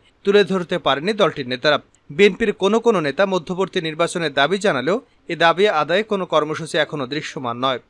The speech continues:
এই সঙ্গে আবার যুক্ত হয়েছে ভারতীয় পণ্য বর্জন ইস্যু। দলগতভাবে ভারতীয় পণ্য বর্জনের ঘোষণা না দিলেও বিএনপির অনেক নেতা এর পক্ষে বক্তব্য, বিবৃতি দিচ্ছেন। ফলে ভারতীয় পণ্য বর্জনের ইস্যুতে বিএনপির অবস্থান মিত্রদের কাছে স্পষ্ট নয়।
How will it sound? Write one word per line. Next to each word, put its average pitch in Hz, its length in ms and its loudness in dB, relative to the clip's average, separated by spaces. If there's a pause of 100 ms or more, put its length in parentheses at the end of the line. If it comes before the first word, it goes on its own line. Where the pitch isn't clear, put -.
(180)
এই 185 100 2
সঙ্গে 202 260 2
আবার 170 260 2
যুক্ত 156 260 -12
হয়েছে 185 240 -2
ভারতীয় 170 380 0
পণ্য 196 300 -2
বর্জন 135 400 -2
ইস্যু। 143 240 -4 (160)
দলগতভাবে 147 680 -2
ভারতীয় 156 380 -2
পণ্য 165 240 -4
বর্জনের 151 460 -4
ঘোষণা 156 380 -8
না 151 140 2
দিলেও 190 280 -2 (320)
বিএনপির 185 480 2
অনেক 170 300 0
নেতা 156 240 0
এর 190 140 0
পক্ষে 160 420 -2 (200)
বক্তব্য, 156 420 -4
বিবৃতি 147 460 -6
দিচ্ছেন। 127 340 -6 (280)
ফলে 190 220 6
ভারতীয় 165 420 0
পণ্য 185 320 -2
বর্জনের 160 540 -2
ইস্যুতে 175 360 -4
বিএনপির 170 460 -2
অবস্থান 160 360 -2 (320)
মিত্রদের 180 460 -2
কাছে 147 280 -2
স্পষ্ট - 420 -6
নয়। 147 240 2